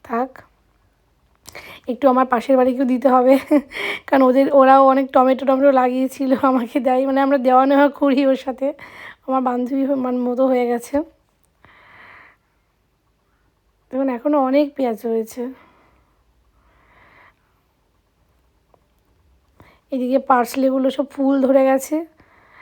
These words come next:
এই পার্সলেগুলো না, এই যে, আহ, থাকলো এরকমই, এর মধ্যে আবার,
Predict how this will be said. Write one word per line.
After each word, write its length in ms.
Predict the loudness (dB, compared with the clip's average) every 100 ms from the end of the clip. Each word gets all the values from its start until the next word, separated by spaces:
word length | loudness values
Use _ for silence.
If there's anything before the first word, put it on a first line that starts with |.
| _ _
এই 80 | -2
পার্সলেগুলো 580 | 2 2 0 0 2 4
না, 100 | 4
এই 80 | 4
যে, 140 | 2
আহ, 340 | 0 0 -2 -2
থাকলো 320 | 0 0 2
এরকমই, 440 | 2 2 2 2 2
এর 80 | 2
মধ্যে 200 | 2 2
আবার, 180 | 4 2